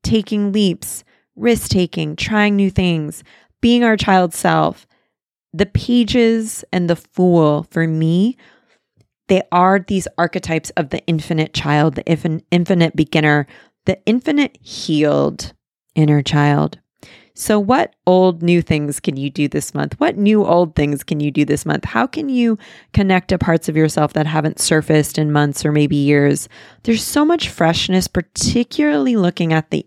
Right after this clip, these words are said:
end of the month at that new moon on the twenty-third. That week is going to usher in some energy, some rebirth, some regeneration, some new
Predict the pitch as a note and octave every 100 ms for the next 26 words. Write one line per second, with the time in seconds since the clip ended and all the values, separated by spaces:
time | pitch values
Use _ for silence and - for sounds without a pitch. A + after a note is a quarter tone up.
0 | - D#3 D#3 D#3 E3+ E3 D#3+ E3 - D3+
1 | - D3+ D3 D#3+ D#3+ D#3 D3+ D#3 E3 G#3+
2 | - - - - _ _ E3+ E3 E3 -
3 | E3 E3 D#3 D3+ D3+ F3 G3 - _ _
4 | G3+ G#3+ B3 - E3 F#3 F#3+ - F3+ D#3+
5 | D3 E3 E3 E3+ F3+ - D#3 - D3+ -
6 | D#3 D3+ D3+ D3+ _ _ _ _ _ _
7 | _ _ _ _ - - F3 E3+ E3 F3
8 | _ E3+ E3+ E3+ - D#3 D#3+ D#3+ - -
9 | D3 D3+ E3 D3+ D3+ D3+ D3+ - - -
10 | D#3 E3 D#3 D#3 D#3+ D3+ - D#3 D3+ -
11 | D#3+ D#3 D#3 - - _ _ _ - E3+
12 | E3+ F3 F3 E3+ E3+